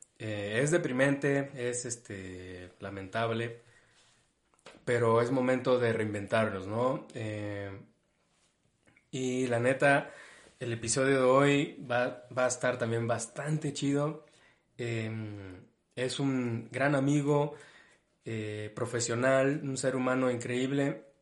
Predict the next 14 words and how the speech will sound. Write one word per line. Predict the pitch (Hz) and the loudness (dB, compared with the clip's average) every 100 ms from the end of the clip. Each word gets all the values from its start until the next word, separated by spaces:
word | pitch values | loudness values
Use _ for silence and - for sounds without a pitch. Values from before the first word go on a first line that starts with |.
| _ - | _ -6
y | 127 | -2
me | 123 | -2
atrevo | 117 160 175 | 4 6 8
a | 151 | 6
decir, | 123 135 139 180 - - - _ _ _ - | 2 -2 -2 -4 -12 -20 -20 _ _ _ -10
eh, | 113 123 - - _ _ _ | -8 -8 -10 -20 _ _ _
<clears throat> | 208 208 175 123 98 | 4 6 6 4 -2
que | - 127 120 | 4 6 6
de | 117 | 4
los | 110 | 2
mejores | 110 107 165 175 | 0 4 4 6
ingenieros | 156 135 127 135 131 | 2 0 -2 0 4
de | |
audio, | 123 127 127 127 135 | 4 4 2 -2 -4